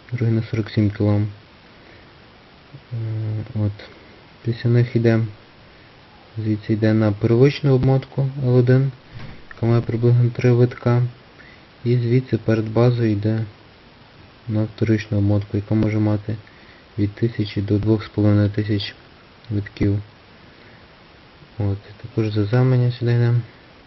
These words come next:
Транзистор П Н П К Т вісімсот дев'ятнадцять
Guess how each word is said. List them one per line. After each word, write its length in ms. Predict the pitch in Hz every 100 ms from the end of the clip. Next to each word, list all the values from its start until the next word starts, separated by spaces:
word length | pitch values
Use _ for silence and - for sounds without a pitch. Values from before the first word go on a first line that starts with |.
| - - - - - - - -
Транзистор 600 | 113 110 117 - 110 - - -
П 100 | 113
Н 140 | 113
П 220 | 113 120 120
К 120 | 107
Т 180 | 104 110
вісімсот 420 | 107 - 107 107
дев'ятнадцять 600 | 107 107 123 123 113